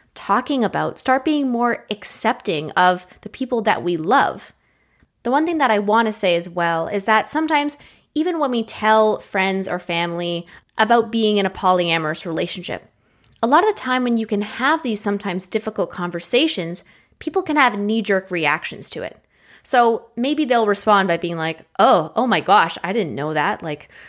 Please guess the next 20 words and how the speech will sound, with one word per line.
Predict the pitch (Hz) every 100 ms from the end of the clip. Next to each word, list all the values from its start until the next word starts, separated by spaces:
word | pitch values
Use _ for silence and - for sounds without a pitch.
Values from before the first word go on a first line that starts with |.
| - -
can | 208 208
you |
not | 196 196
commit | 196 165 180 196
to | 202
one | 160 165
person?" | - 220 - 339 359 _
Or | -
they | 247 269
make | 269
some | 269 240
sort | 226
of | 208 190
judgment | 202 202 196
call | 175 180 160
about | - 170 160
you | 190 302 233
or | 151 160
your | 156
character. | - 254 233 - - 208